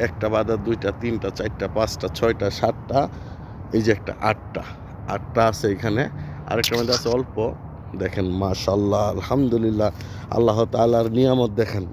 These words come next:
ভাই কি বলবো, এই যে দেখেন বলার মতো কিছু নাই। তো যাই হোক, আলহামদুলিল্লাহ ভাই, মানে,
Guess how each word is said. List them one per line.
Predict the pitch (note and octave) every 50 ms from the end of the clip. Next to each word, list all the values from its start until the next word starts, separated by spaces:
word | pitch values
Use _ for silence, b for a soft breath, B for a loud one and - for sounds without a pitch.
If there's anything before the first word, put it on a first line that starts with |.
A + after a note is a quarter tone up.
| - F#2
ভাই | A2 G#2 F#2 F2+ D#2+ - B B B B B B B B B - - -
কি | D3 D#3+ E3
বলবো, | D3+ F3 E3+ D3+ B2+ A#2+ A#2 A#2
এই | A#2 A2
যে | B2 A2 A#2
দেখেন | B2 A2 - A2+ G2 E2+ - - - - - F2 G2
বলার | A#2 C3+ D3+ D3+ C#3+ C#3 B2
মতো | A#2 - B2 -
কিছু | B2+ - - C#3 A#2+ A#2+
নাই। | C3+ E3 F3+ - B B B B B B B B B B B - - -
তো | B2+ C3 C3 A#2
যাই | C3 C3 C3 C3 C3+
হোক, | C#3+ D3+ D3 - - -
আলহামদুলিল্লাহ | A#2+ - C3 D3 D#3 D3+ C#3 C3+ C3+ C#3 C3+ C3 C3 B2 A2+ A2+ A#2+
ভাই, | A#2 A2+ G#2 G#2 G2+ F2+
মানে, | G#2+ A2 A#2